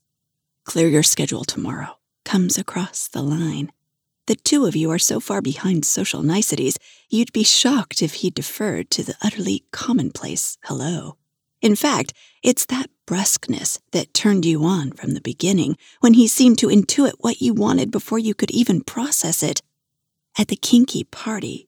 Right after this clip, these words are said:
you'd attended as a favor to a friend, you'd wound up with a gag in your mouth and his fist inside you.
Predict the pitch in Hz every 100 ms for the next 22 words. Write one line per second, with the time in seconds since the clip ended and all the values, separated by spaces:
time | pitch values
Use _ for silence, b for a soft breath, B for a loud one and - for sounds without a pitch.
0 | - 220 190 175 254 226 131 139 143 -
1 | 190 156 - - - - 214 151 - b
2 | b b - 214 180 190 202 240 208 156
3 | 165 165 160 175 170 175 156 147 143 135
4 | - b - 180 - - 196 - - 208
5 | - - - 170 170 202 226 233 -